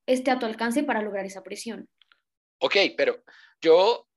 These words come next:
Speaker 2: hasta este momento veo estrategias, veo campañas de crecimiento,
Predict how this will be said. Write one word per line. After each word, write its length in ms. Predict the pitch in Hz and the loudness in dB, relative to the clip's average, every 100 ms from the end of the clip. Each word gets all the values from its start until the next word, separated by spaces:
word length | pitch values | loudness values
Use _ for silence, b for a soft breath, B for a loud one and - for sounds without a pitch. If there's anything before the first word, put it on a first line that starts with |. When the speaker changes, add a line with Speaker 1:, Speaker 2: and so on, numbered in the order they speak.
| _ _ | _ _
Speaker 2:
hasta 280 | 147 156 156 | -4 -2 -2
este 180 | - 156 | -2 -2
momento 500 | 185 180 175 - 262 | 0 0 -2 2 4
veo 340 | 180 160 143 | 6 4 4
estrategias, 1300 | 135 139 135 - 175 185 170 180 170 170 165 160 - | -2 -6 -6 0 2 0 0 2 4 4 2 -2 -18
veo 240 | - 135 131 | -8 -6 -4
campañas 1120 | 139 139 - 165 165 160 156 151 147 151 - b b | -6 -4 0 2 2 0 -2 -2 -4 -6 -12 b b
de 100 | - | -8
crecimiento, 1200 | 139 156 147 143 147 165 165 156 165 160 160 156 | -4 -4 -6 -8 -2 0 0 -2 2 4 6 4